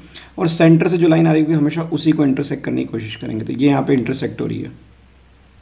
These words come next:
तो यहाँ राउंडर रख के point मिला L, एल से एक vertical नीचे drop करेंगे tangent पे, पी ए tangent पे।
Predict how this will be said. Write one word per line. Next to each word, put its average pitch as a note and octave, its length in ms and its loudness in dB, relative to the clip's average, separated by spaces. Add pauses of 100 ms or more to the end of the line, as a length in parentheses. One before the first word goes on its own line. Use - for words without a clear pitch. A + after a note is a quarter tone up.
(920)
तो D#3+ 60 -4
यहाँ D#3 140 4
राउंडर D#3+ 260 4
रख D#3+ 140 0
के E3 140 2
point D#3 260 2
मिला D#3+ 160 4
L, E3+ 360 0
एल D3 140 0
से E3 120 -4
एक D3 80 0
vertical C#3+ 400 2
नीचे D3+ 260 4
drop D3+ 260 -2
करेंगे D#3 240 0
tangent D3+ 440 2
पे, D#3+ 100 2
पी D3 220 -4
ए D#3 140 0
tangent D3 400 2
पे। D#3+ 140 -2